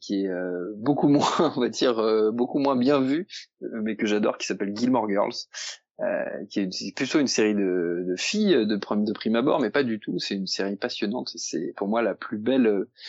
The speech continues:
déclinaison de ce que, de ce que Capra avait pu faire au cinéma, euh, la déclinaison version série. Et, euh, et il y a deux mecs qui s'appellent les Gilmore Guys, du coup, du coup, qui ont fait un, une série de podcasts, pareil, où ils font épisode par épisode. Bon, ce qu'ils font, quand ils sont que tous les deux sur les épisodes, c'est pas passionnant, mais par contre, ils ont fait des, des épisodes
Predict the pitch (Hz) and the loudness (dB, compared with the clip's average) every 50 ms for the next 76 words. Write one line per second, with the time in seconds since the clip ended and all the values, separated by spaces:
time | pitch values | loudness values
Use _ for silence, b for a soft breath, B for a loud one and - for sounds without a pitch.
0 | B B B B _ _ - 113 123 143 143 - - 156 147 143 127 127 143 151 | B B B B _ _ -2 0 2 2 2 2 4 4 6 6 6 4 4 2
1 | 143 123 110 107 104 - - 110 104 101 - - 104 101 101 101 107 101 98 - | 2 2 2 0 -2 -2 -2 -4 -4 -4 -4 -6 -4 -4 -2 -2 -2 -4 -4 -2
2 | - 101 98 - 104 - - - 120 113 107 101 - - - - 202 185 101 - | -4 -2 0 0 0 0 0 0 0 2 0 0 -2 -6 -4 -2 -2 0 -2 -2
3 | - - - 190 190 - - - - - 101 98 104 104 110 123 - 107 101 - | -4 -2 -2 -2 -2 -2 -4 -4 -4 -4 -4 -4 -4 -4 -4 -4 -4 -4 -4 -2
4 | - 104 104 104 107 101 90 - - 104 95 - - 107 101 113 135 B B B | -4 -4 -2 -2 -4 -4 -4 -4 -6 -6 -6 -4 -2 -2 -2 -2 -4 B B B
5 | B B B B B B B - 120 120 123 123 107 98 101 98 - 104 101 98 | B B B B B B B 0 4 6 6 6 6 4 2 2 0 0 -2 -2
6 | 104 104 107 110 - 107 - 104 104 101 - - 110 113 127 127 127 117 113 139 | -4 -4 -4 -6 -6 -6 -6 -6 -6 -4 -2 0 2 4 4 4 4 2 2 2
7 | 180 196 170 147 151 151 - - - _ - - - 104 117 104 - 107 107 107 | 4 4 4 2 0 0 -4 -12 -18 _ -14 -10 -8 -6 -4 -4 -2 -2 -2 -2
8 | 107 120 151 151 139 139 117 110 107 127 123 123 139 151 131 117 107 107 - _ | 0 0 2 2 2 2 0 2 2 2 4 4 2 0 -2 -6 -10 -14 -18 _
9 | _ _ _ _ _ _ _ - - - 131 127 123 113 - 139 147 143 - 135 | _ _ _ _ _ _ _ -14 -8 -4 -2 -2 -2 -2 -2 -4 -4 -2 -2 -2
10 | 120 - - 147 135 113 107 104 104 98 98 101 - 117 117 - - 165 165 160 | 0 2 2 2 2 2 0 -2 -4 -6 -6 -6 -6 -4 0 2 4 4 4 4
11 | - 135 - - 135 127 - - 127 131 135 135 123 113 - - 123 120 123 139 | 2 0 0 2 -2 0 2 2 2 4 4 2 2 0 -2 -4 -4 -4 -2 -2
12 | 143 151 147 147 135 127 - - 127 143 - b b b _ _ - - - - | -4 -4 -2 -2 -2 -2 -2 -2 -2 -4 -4 b b b _ _ -4 -4 -2 -4
13 | 175 170 - 208 190 180 165 175 160 - - 185 170 190 185 - 190 180 175 185 | -6 -4 -2 -2 -2 -2 -2 -2 -4 -4 -6 -4 -4 -4 -2 0 2 2 2 2
14 | 180 - 180 156 156 147 151 160 160 - - 156 160 160 - 170 160 180 180 151 | 0 0 0 0 -2 -2 -2 -6 -4 -4 -4 -4 -2 -4 -4 -4 -4 -2 -2 -2
15 | 135 139 - 190 170 - 139 135 123 - 160 147 120 113 107 104 113 113 117 120 | -2 -2 -2 -4 -4 -2 -4 -4 -2 -2 0 2 2 2 2 0 0 -2 -2 -2
16 | 131 143 147 | -2 -2 -2